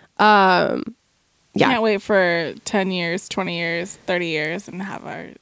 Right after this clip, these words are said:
Speaker 2: sitcom of covid.
Speaker 1: Oh, God. Um, so the next thing I wanna talk about after realism is the use of language and slang and, and that kind of thing. Um,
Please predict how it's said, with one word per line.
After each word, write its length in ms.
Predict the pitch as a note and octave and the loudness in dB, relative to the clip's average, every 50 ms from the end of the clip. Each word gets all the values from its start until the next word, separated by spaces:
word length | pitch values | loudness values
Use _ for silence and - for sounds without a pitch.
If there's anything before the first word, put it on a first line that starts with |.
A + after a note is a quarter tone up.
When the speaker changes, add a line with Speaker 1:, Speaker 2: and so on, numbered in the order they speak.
| - | -20
Speaker 2:
sitcom 520 | - - - _ - - - - B2+ - - - | -18 -18 -18 _ -20 -20 -20 -20 -20 -20 -20 -20
of 200 | E3 G#3+ _ _ _ _ _ _ - | -20 -20 _ _ _ _ _ _ -20
covid. 360 | - F#3 - _ - E3+ F3 - _ - - | -20 -20 -20 _ -20 -20 -20 -20 _ 2 6
Speaker 1:
Oh, 120 | G#3+ G#3 F#3 | 8 8 8
God. 320 | - E3 C#3+ D3+ D#3+ F#3 - - - - - - - - | 6 2 -4 -4 -4 -6 -8 -18 -20 -20 -20 -20 -12 -4
Um, 440 | - A#3+ B3 C#4+ C#4 C4+ C4+ C#4 A#3 _ _ _ _ - - | 0 2 2 4 4 4 2 2 0 _ _ _ _ -12 -10
so 300 | B3+ - F4 D#4 D#4+ D#4 | -6 -2 0 2 2 2
the 140 | B3 B3+ D#4 | 2 4 4
next 220 | D#4 F4 F#4 - | 4 4 2 0
thing 160 | - F#4+ F4+ E4+ | 0 2 4 4
I 60 | D#4 | 4
wanna 180 | C#4+ C4+ C4+ | 4 4 2
talk 260 | C4+ - A#3+ G#3+ - - | 2 2 0 0 0 0
about 280 | G3 F#3 F#3+ F#3+ G3 - | 2 2 4 2 2 2
after 300 | - F3+ - - F#3 F3 | 0 -2 -2 -2 -4 -2
realism 600 | E3+ E3+ E3+ E3+ E3+ - F3 E3+ D#3+ E3 E3 D#3+ - | 0 0 0 0 0 0 0 0 2 0 0 -4 -2
is 280 | - F#3+ F#3+ F#3 F3 - - | 2 2 2 2 0 -2 0
the 100 | - F#3 | 0 0
use 200 | F#3 F3+ F#3+ - | 2 2 2 2
of 160 | F#3+ F#3 - | 0 0 0
language 600 | F#3 - E3+ E3+ E3+ F3+ F#3 F#3 F#3 F#3 F3+ F3 | -2 -2 0 0 2 4 6 6 8 6 6 4
and 180 | E3+ E3+ F3 F3+ | 4 0 0 0
slang 520 | - - F3 E3+ E3+ E3 E3+ E3+ E3+ - | 0 2 2 2 4 2 2 0 0 -2
and, 320 | - - E3+ D#3+ D#3 - - | 0 0 0 0 0 -2 -2
and 120 | F3 E3+ | -2 -2
that 100 | D#3 - | -2 -2
kind 140 | - E3+ E3 | -2 0 0
of 80 | - | 0
thing. 260 | - - C#2 C2+ - - - - - - - - - - - - | 2 0 0 0 0 -4 -8 -12 -20 -18 -20 -20 -20 -16 -4 2
Um, 400 | G3+ G3 F#3+ F#3 F3+ F3 F3 | 2 4 4 4 2 2 0